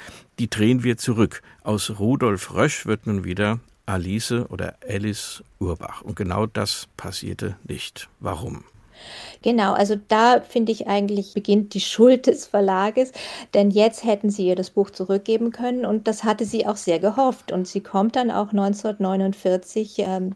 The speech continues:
Speaker 2: zum ersten Mal wieder zurück in die alte Heimat und sieht eben ihr Buch in einem Schaufenster unter dem Namen Rudolf Rösch und,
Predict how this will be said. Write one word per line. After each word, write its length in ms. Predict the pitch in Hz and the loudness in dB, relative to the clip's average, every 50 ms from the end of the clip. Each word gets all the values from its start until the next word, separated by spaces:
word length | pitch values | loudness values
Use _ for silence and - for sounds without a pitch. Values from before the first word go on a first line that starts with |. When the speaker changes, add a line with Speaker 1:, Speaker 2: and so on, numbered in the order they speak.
| - | -10
Speaker 2:
zum 200 | _ - - 180 | _ -6 -6 -4
ersten 440 | 185 190 175 185 202 202 - - 202 | -2 0 -2 -2 -2 -4 -4 -2 -2
Mal 280 | 190 185 180 180 180 185 - - - - - - _ | -2 0 0 -2 -2 -4 -6 -10 -16 -16 -18 -6 _
wieder 220 | - 190 190 185 | 0 0 0 0
zurück 360 | 185 - - 190 226 247 254 - | -2 -4 -2 0 0 0 2 0
in 80 | 233 | -2
die 120 | 202 180 - | -2 -2 -2
alte 360 | 147 160 - - 190 180 180 | -2 -4 -4 -4 -4 -4 -2
Heimat 380 | 202 202 233 269 285 254 226 | -2 -2 0 -2 -2 -2 -2
und 160 | 208 190 185 185 | 0 -2 -2 -2
sieht 320 | - 226 226 269 277 - | -4 -2 -2 -2 -2 0
eben 260 | - 214 220 202 202 | 2 2 2 2 2
ihr 220 | 208 208 190 190 185 | 0 0 0 0 0
Buch 280 | - 233 240 254 - | 0 0 0 0 0
in 100 | 208 185 | 0 0
einem 240 | - 165 170 175 185 | 0 0 -2 -2 -4
Schaufenster 960 | 190 - - 180 180 196 196 - 226 220 233 233 - - - 240 247 233 - - | -4 -4 -2 -2 -2 -2 -2 -2 -2 -2 -2 -4 -4 -2 0 2 2 2 0 0
unter 240 | 208 220 208 233 | 0 2 2 2
dem 160 | 208 202 190 185 | 4 4 2 2
Namen 320 | 180 180 175 175 175 180 | 2 2 0 0 0 -2
Rudolf 480 | 180 185 190 180 180 170 170 170 - - | -2 -2 -2 0 0 0 -2 -2 -4 -2
Rösch 380 | 156 156 190 240 240 - - | 0 0 0 -2 -2 -6 -6
und, 320 | - 202 190 196 202 - | -4 -4 -4 -4 -6 -10